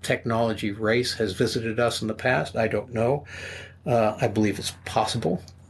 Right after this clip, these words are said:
because we don't, where we're at, uh, we theorize is not, not possible, uh, simply because of our own perspective and our own knowledge and our own technology and where it, at,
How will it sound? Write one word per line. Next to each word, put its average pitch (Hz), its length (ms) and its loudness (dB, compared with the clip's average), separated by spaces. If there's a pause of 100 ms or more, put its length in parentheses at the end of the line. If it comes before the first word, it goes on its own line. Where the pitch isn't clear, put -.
because 104 440 0
we 107 160 2
don't, 107 240 0 (840)
where 123 180 4
we're 120 300 4
at, 110 340 2
uh, 104 260 2
we 131 400 2 (440)
theorize 104 440 2
is 104 120 -2
not, 104 180 -2 (240)
not 117 220 0
possible, 117 580 0 (240)
uh, 123 300 0
simply 117 320 0
because 107 340 2
of 101 80 -6
our 104 180 0
own 107 340 2
perspective - 840 -4 (320)
and 110 180 0
our 110 200 0
own 110 180 2
knowledge 104 640 0
and 110 100 -2
our 107 120 2
own 104 160 2
technology 104 680 0
and 113 140 -2
where 110 180 4
it, - 220 -8
at, 113 200 0